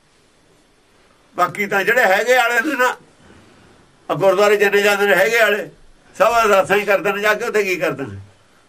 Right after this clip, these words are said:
ਉਹ ਸਿਫਾਰਸ਼ਾਂ ਹੀ ਕਰਾਉਂਦੇ ਨੇ, ਮੰਨਦੇ ਨੇ ਪੈਸੇ ਦੇ ਕੇ। ਸਿਫਾਰਸ਼ ਉਹਨੇ ਮੰਨਣੀ ਹੈ ਨਹੀਂ। ਉਹ ਤਾਂ ਐਵੇਂ ਕੰਨ ਖਾਂਦੇ ਨੇ ਉਹਦੇ ਜਾ ਕੇ ਖਾਮ ਖਾ ਦੇ। ਉਹ ਨਾ ਹੈਗੇ ਵਾਲੇ ਸਿਫਾਰਸ਼ਾਂ ਨਹੀਂ ਕਰਦੇ।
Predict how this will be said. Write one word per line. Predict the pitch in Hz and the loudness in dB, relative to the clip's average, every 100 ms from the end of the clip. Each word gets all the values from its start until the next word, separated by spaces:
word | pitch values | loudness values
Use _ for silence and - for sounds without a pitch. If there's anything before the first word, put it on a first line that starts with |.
| _ _ _ _ _ _ _ - - _ _ _ _ _ - | _ _ _ _ _ _ _ -20 -20 _ _ _ _ _ -12
ਉਹ | 156 | -8
ਸਿਫਾਰਸ਼ਾਂ | 160 185 196 190 208 | 0 2 2 0 0
ਹੀ | |
ਕਰਾਉਂਦੇ | 208 202 208 214 220 | 0 0 0 2 2
ਨੇ, | 233 247 | 2 2
ਮੰਨਦੇ | 220 202 202 214 | 0 0 0 0
ਨੇ | 214 | 0
ਪੈਸੇ | 208 190 208 | 0 0 2
ਦੇ | 208 | 0
ਕੇ। | 190 233 269 254 170 - _ _ _ _ _ _ _ _ _ | 0 0 0 0 -10 -18 _ _ _ _ _ _ _ _ _
ਸਿਫਾਰਸ਼ | 185 220 240 240 | -4 0 2 2
ਉਹਨੇ | 262 | 0
ਮੰਨਣੀ | 240 170 165 170 | 0 -2 0 0
ਹੈ | 170 | 0
ਨਹੀਂ। | 175 170 - _ _ _ | -2 -12 -20 _ _ _
ਉਹ | - 196 | -2 0
ਤਾਂ | 226 | 0
ਐਵੇਂ | 233 254 | 0 0
ਕੰਨ | 220 175 | 0 0
ਖਾਂਦੇ | 202 180 180 185 | 2 2 0 0
ਨੇ | 202 | 2
ਉਹਦੇ | 208 190 | 2 2
ਜਾ | 180 | 2
ਕੇ | 143 147 104 - - | 0 -4 -6 -16 -4
ਖਾਮ | 143 151 | -2 0
ਖਾ | 143 135 | 0 0
ਦੇ। | 117 - - _ _ _ _ _ _ _ _ _ _ _ _ _ _ _ _ _ _ 269 175 - _ _ _ - | -2 -12 -18 _ _ _ _ _ _ _ _ _ _ _ _ _ _ _ _ _ _ -20 -20 -20 _ _ _ -8
ਉਹ | 226 247 | -2 2
ਨਾ | 214 240 | 2 2
ਹੈਗੇ | 233 262 | 2 2
ਵਾਲੇ | 262 262 269 185 | 2 2 2 -2
ਸਿਫਾਰਸ਼ਾਂ | 185 214 220 233 | 0 0 2 -2
ਨਹੀਂ | 254 | 0
ਕਰਦੇ। | 233 214 269 294 | 0 2 2 2